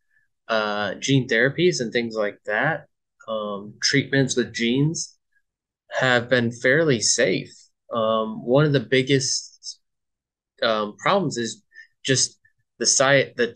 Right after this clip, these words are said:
toxicity of sometimes when people have a rare disease and they try to, um, you know, fix it, they'll put in so much D N A, so much of the gene therapy that that will cause a toxic effect.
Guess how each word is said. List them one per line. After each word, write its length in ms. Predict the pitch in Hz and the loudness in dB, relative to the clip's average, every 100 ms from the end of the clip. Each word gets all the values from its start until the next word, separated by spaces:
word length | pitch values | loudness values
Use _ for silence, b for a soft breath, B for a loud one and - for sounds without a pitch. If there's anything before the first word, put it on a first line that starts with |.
| - | -4
toxicity 880 | 139 - 147 160 - 131 104 104 104 - | -2 2 4 4 0 -2 -4 -4 -6 -6
of 500 | 110 107 104 101 101 - _ _ - | -2 0 0 0 -2 -6 _ _ -14
sometimes 560 | - - 135 139 139 123 | -6 0 0 2 0 0
when 100 | 117 | -4
people 240 | 127 120 | -4 0
have 140 | 113 107 | 0 2
a 60 | |
rare 240 | 101 113 107 | 2 2 2
disease 560 | 107 113 117 120 107 | -2 -2 -2 -2 -2
and 80 | 110 | -6
they 140 | 104 - | -8 -6
try 400 | - 107 107 107 | 0 2 2 0
to, 380 | - 104 101 101 - _ _ _ - | -4 -4 -4 -6 -10 _ _ _ -4
um, 380 | 107 104 95 - - - | 0 0 -2 -8 -20 -4
you 120 | 120 | 2
know, 100 | 110 | 2
fix 420 | 104 - 147 - | 0 0 0 2
it, 200 | 117 95 - | 0 0 0
they'll 200 | 113 - | 0 2
put 140 | 139 | 2
in 140 | 110 | 2
so 460 | 101 - - 123 117 | 0 -2 2 2 2
much 420 | 113 104 - - _ 113 | 0 -2 -6 -10 _ -10
D 200 | 113 107 | -6 -2
N 120 | 101 | 0
A, 400 | 120 107 101 104 _ _ _ _ _ - B _ _ _ _ _ - | 0 -2 -4 -10 _ _ _ _ _ -20 B _ _ _ _ _ -8
so 240 | - 131 | 0 2
much 260 | 123 117 120 | 2 0 -2
of 100 | 107 | -4
the 80 | |
gene 360 | 104 113 117 107 | -6 -4 -4 0
therapy 420 | 117 123 117 104 | 2 2 2 -4
that 180 | 98 101 | -4 0
that 200 | 113 113 | 0 0
will 140 | 113 - | -4 -8
cause 300 | 113 104 101 | -8 -8 -10
a 40 | - | -6
toxic 420 | 107 101 - 110 - | -4 -2 -4 -6 -10
effect. 540 | - 123 139 - | -4 -2 -2 -6